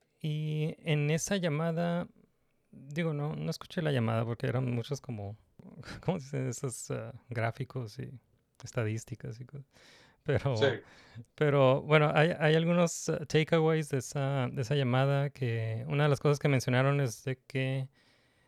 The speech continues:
Speaker 1: Warner Discovery, pues, va-, van a crear una nueva plataforma, ¿no? De, de streaming. Creo que va-, o van a juntar a H B O Max con Discovery Plus y van a hacer algo nuevo. Entonces yo no, no sé,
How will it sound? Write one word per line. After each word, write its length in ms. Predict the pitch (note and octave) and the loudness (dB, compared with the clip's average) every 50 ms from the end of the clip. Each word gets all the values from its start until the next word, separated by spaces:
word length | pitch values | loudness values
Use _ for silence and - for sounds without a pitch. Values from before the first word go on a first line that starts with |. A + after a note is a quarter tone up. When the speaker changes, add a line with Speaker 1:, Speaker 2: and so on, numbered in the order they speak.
| _ _ _ | _ _ _
Speaker 1:
Warner 640 | - - D3+ C3 A#2 B2+ C3+ C3+ C#3 C#3+ D3 C#3+ C#3 C#3 | -12 -10 -8 -4 -2 -2 0 0 2 2 2 2 2 2
Discovery, 960 | C3 C3+ - - - - C#3 B2 C3+ C#3+ C#3+ C#3+ C#3+ D3 D3 D3 D3+ - - - _ _ _ _ _ _ _ _ _ _ _ _ _ - | 0 -2 -2 -2 -2 -2 -2 0 0 -2 -2 -2 -2 -2 -2 -4 -4 -6 -10 -14 _ _ _ _ _ _ _ _ _ _ _ _ _ -4
pues, 140 | - C#3 | 0 0
va-, 120 | C3+ D#3 - | 2 0 0
van 140 | C3 C#3 D3+ | 0 -2 -2
a 40 | D#3 | 0
crear 200 | - C3+ C3+ C3+ | 2 4 4 6
una 120 | D3 D#3 | 6 6
nueva 220 | D#3 D3+ D3 D#3 D3 | 6 6 4 4 2
plataforma, 640 | - - C3 - - A#2 - - C3 C3 C3+ A#2 A2+ | 2 0 0 0 0 -4 -2 -4 -4 -2 -2 -2 -2
¿no? 160 | A#2 C#3 D#3+ | -4 -4 -4
De, 180 | D3+ A#2+ A#2 A#2 | -4 -6 -6 -6
de 120 | C3+ C#3+ | -6 -6
streaming. 500 | B2+ - - - D3+ D3 E3 F3+ F#3+ G3 - _ _ _ _ _ _ _ _ _ _ _ _ _ _ _ _ | -6 -6 -2 -2 0 0 0 0 -2 -4 -8 _ _ _ _ _ _ _ _ _ _ _ _ _ _ _ _
Creo 160 | _ - D#3 | _ -4 0
que 80 | - C#3+ | 0 2
va-, 100 | B2+ - | 2 2
o 120 | D3 B2 | 2 2
van 160 | A2 B2+ C3 C#3 | 2 2 0 0
a 40 | |
juntar 500 | A#2+ - C3+ A#2 - - C3+ B2+ B2 B2 | -2 -2 -6 -6 -2 0 0 0 0 0
a 440 | B2+ B2+ B2+ B2 A#2 A2+ A#2 A#2 - _ _ _ - - - - _ _ | 0 -2 -2 -2 -4 -4 -6 -8 -12 _ _ _ -16 -16 -16 -18 _ _
H 180 | C#3+ C3 - - | -4 -4 -2 0
B 100 | D3 C#3 | 0 2
O 120 | C3 C3 | 2 2
Max 380 | B2+ B2 B2 B2 B2+ - - - | 0 0 -2 -2 -2 -4 -6 -12
con 240 | - - C#3+ C#3+ C3+ | -12 -10 -10 -8 -8
Discovery 520 | B2 A#2+ - - - B2 A#2 B2+ B2+ A#2 | -8 -8 -8 -4 -4 -2 -2 -2 -2 -4
Plus 480 | - _ - - B2+ B2 A#2+ A2+ - - | -6 _ -6 -4 -4 -2 -4 -4 -4 -4
y 40 | A#2+ | -4
van 140 | A#2+ B2 | -2 -2
a 40 | B2 | -2
hacer 260 | A#2+ - B2+ B2 B2 | -2 -2 -2 -2 0
algo 320 | B2 A#2+ B2 B2 B2 C3+ B2 | -2 -2 -4 -4 -2 -2 -2
nuevo. 460 | A#2 A2+ A#2 A#2 A#2 A#2+ A2 A2 A2 | -2 -2 0 0 0 -2 -2 -4 -6
Entonces 340 | G#2+ A2+ A2 - B2+ A#2+ A#2+ | -6 -8 -8 -8 -8 -6 -4
yo 260 | C3+ B2+ B2+ C#3+ C3 - _ _ _ _ _ _ _ _ _ | -6 -6 -6 -8 -12 -14 _ _ _ _ _ _ _ _ _
no, 200 | C3 B2+ B2 C3 D3 | -6 -6 -6 -4 -4
no 160 | C3 B2 A#2+ | -4 -4 -4
sé, 440 | - - - B2 A#2+ A#2 A2+ G#2+ G#2 | -4 -4 -4 -4 -2 -2 -4 -6 -8